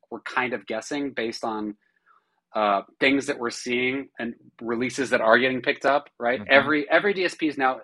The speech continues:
Speaker 1: kind of creating a, uh, a, a, a program for supporting new artists, right? Spotify's is Fresh Find, uh, Apple is, um,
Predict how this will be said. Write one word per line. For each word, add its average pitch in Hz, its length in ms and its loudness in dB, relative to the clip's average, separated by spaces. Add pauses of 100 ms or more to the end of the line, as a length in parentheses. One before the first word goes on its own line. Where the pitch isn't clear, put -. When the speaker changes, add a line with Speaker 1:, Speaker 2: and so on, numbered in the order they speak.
Speaker 1:
kind 131 140 -2
of 123 60 -8
creating 117 380 -6
a, 110 120 -2
uh, 104 180 -2 (160)
a, 120 100 -4 (1200)
a, 120 100 2 (120)
a 120 60 -4
program 131 580 2
for 123 80 -10
supporting 113 540 -8
new 107 180 -6
artists, 104 440 -6
right? 104 160 -8
Spotify's 113 600 -2
is 95 120 -16
Fresh - 360 -10
Find, 139 540 2 (500)
uh, 113 140 -6
Apple 117 500 2
is, 107 480 -4
um, 95 500 -6